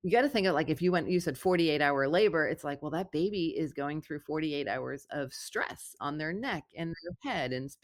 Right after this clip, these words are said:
people who say, Oh, I pushed for three hours, it's like, "Oh my gosh, that's bad, but what about the baby?" You know, what did, what did the baby go through? Um, and that's why we always recommend having the babies be checked right after birth, because it can, it's very gentle, it's very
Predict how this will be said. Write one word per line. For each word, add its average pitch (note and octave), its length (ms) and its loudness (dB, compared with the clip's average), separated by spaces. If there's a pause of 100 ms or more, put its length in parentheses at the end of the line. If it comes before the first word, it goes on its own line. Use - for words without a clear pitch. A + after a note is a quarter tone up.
(140)
people F3+ 240 -4
who D#3+ 80 0
say, D3+ 220 -2
Oh, E3+ 160 -2
I D3 100 -4
pushed - 360 -8
for C#3 420 -6 (400)
three F3+ 200 2
hours, D#3 320 2
it's C3+ 140 -12
like, C3+ 240 -8
"Oh F#3 60 -6
my D3 160 -6
gosh, E3 360 -8 (160)
that's - 180 -20 (180)
bad, E3+ 340 -6
but C#3+ 160 -4
what E3 140 -4
about F#3+ 160 -4
the - 60 -8
baby?" A3+ 320 0
You C#3+ 140 -6
know, B2+ 120 -4
what D3+ 140 -2
did, D#3+ 140 -2
what F3+ 120 4
did F3 100 4
the C#3+ 60 -2
baby D#3+ 400 2
go A#2+ 220 -2
through? F#2+ 280 -10 (460)
Um, C#3 420 -2 (100)
and C#3+ 120 -4
that's C#3 220 -2
why C3 220 0
we B2+ 200 -2
always A#2+ 240 -2
recommend B2+ 540 -6
having B2+ 220 -8
the A2+ 60 -6
babies A2 300 -8
be G#2 100 -12
checked - 300 -10
right A2 160 -6
after - 260 -10
birth, C#3+ 320 -4
because B2 260 -10
it A#2+ 100 -10
can, A#2+ 220 -10 (160)
it's - 100 -20
very C#3+ 180 4
gentle, B2+ 420 -2
it's - 100 -8
very B2 300 -2